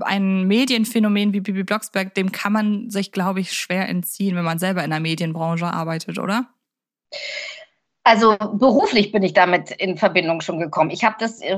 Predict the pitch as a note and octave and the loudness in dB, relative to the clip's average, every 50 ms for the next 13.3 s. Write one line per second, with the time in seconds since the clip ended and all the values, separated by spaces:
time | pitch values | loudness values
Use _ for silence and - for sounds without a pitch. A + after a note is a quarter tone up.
0 | G3+ - - G3+ G#3 G#3 G3 G3+ - A#3+ A3 G#3+ A#3 A3+ A3 A3+ A3+ - G3 A3 | 0 2 2 4 4 2 0 -2 -2 -4 0 2 2 4 4 4 4 4 4 4
1 | A3+ A3+ G#3+ G#3+ G#3+ G#3+ G3+ G#3 G#3 G#3 - - A3 A3+ B3 B3 A#3+ A3+ A3 G#3+ | 2 4 4 4 4 4 4 4 4 2 -2 -2 -2 0 0 2 2 2 2 2
2 | G#3+ A3+ A#3 A#3 A3+ A3+ A3 A3 A3 A3 A3 A3+ A3 A3 G#3+ G#3 G3+ G3+ G#3+ G#3 | 2 4 6 6 8 8 8 8 6 4 2 -2 -8 -6 0 4 4 6 6 6
3 | - G3 A3+ C4 B3+ A#3+ G3+ F3+ E3+ - - G#3+ F3+ F#3 F#3+ F#3+ F3+ - - - | 4 2 2 2 2 2 4 4 4 4 2 0 0 0 0 0 0 -2 -2 0
4 | F3+ F3 F3+ F3+ F3 - - F#3 F3+ F#3 F#3 - G#3 G3 G#3 G3+ G3+ G3 G3 F#3+ | 0 2 2 2 2 0 0 2 2 2 2 2 0 0 2 4 4 4 4 4
5 | - F#3 F#3 F#3+ G3 - _ - G3 G3 F#3+ F#3 F3+ G3 G3 G#3 F#3+ F#3 F#3 F#3 | 2 -4 -6 -6 -6 -8 _ -4 -4 -2 -2 0 0 0 2 2 4 4 4 4
6 | F3+ F3+ G3+ A3 A3 G#3+ F#3+ E3 E3 G#3 A#3 A3+ - - - - - - - - | 4 4 4 4 4 4 2 4 4 2 0 0 -2 -10 -20 -20 -18 -18 -16 -16
7 | - - _ _ - G3+ G#3+ A3 A3+ A3+ A#3 A3 A#3+ A#3+ A3+ A#3 B3 - - G#3+ | -16 -18 _ _ 4 6 6 8 8 8 8 8 6 4 4 2 -4 -6 -6 -4
8 | F#3 G3+ A3+ A#3+ C4+ D#4 E4+ E4 D#4 D#4 G#3+ G#3+ G#3 G3 E3 D#3+ D#3 F3+ - - | -2 0 2 4 4 4 4 4 2 0 0 0 0 -2 -2 0 2 4 4 4
9 | - - - - - - _ - - - - - _ _ _ _ _ - A3+ A3+ | 2 -2 -16 -20 -20 -20 _ -20 -18 -18 -18 -18 _ _ _ _ _ -4 -4 -2
10 | - - F3+ F#3 G3+ A3+ B3 B3 B3 - G3 F#3+ G3 G#3 G#3 B3 C4+ D4+ F#4 A4+ | 0 2 2 4 4 4 4 2 4 4 6 6 6 6 6 4 4 2 2 0
11 | - _ _ _ _ _ - - - G#3 A3 B3 D4 D#4+ F#4 F#4+ F4+ D#4 C#4 A#3+ | -4 _ _ _ _ _ -20 -2 0 0 2 4 4 2 2 2 -2 -6 -4 -2
12 | A3+ B3 C4 - - A#3 G3+ G3+ G3+ - - G#3 G3 A3 - G#3 A3+ A#3 A3 G3 | -2 -4 -4 -4 -2 2 2 2 2 0 0 0 0 0 -2 -6 -8 -8 -8 -4
13 | E3+ E3+ F#3+ C4 - | -2 0 0 2 2